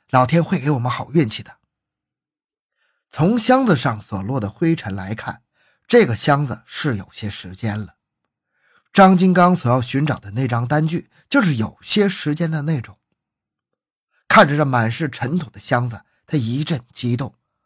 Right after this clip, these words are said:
怀着满腔的希望，他顾不得开箱时飞扬的灰尘，对着那一箱子的保修单仔仔细细地翻看了起来。在他的心里充满着一个信念：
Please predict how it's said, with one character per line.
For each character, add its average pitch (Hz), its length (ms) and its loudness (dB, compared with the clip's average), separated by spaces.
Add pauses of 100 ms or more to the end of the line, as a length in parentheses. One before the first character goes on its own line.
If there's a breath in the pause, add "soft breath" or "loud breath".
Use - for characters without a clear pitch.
(140)
怀 156 240 8
着 170 100 4
满 127 220 2
腔 170 220 0
的 156 60 -2
希 165 200 -2
望， 160 240 -4 (220 soft breath)
他 233 100 2
顾 254 240 4
不 143 140 -2
得 156 120 0
开 185 260 4
箱 175 180 0
时 147 180 -6
飞 185 200 -2
扬 139 180 -4
的 151 60 -4
灰 190 180 0
尘， 139 260 -2 (180 soft breath)
对 240 100 2
着 180 120 4
那 170 280 2
一 196 160 2
箱 208 320 2
子 185 100 0
的 123 80 -4
保 107 180 -8
修 165 200 -2
单 185 260 4 (240 soft breath)
仔 160 300 6
仔 123 220 0
细 147 240 0
细 151 200 -2
地 101 140 -12
翻 117 340 -2
看 110 220 -2
了 85 100 -14
起 - 160 -10
来。 - 180 -20 (1400)
在 113 160 -2
他 117 220 0
的 110 100 -8
心 101 220 -8
里 92 140 -20 (460)
充 170 260 -2
满 165 240 -2
着 - 160 -20
一 107 180 -10
个 156 140 -4
信 - 260 -8
念： - 160 -20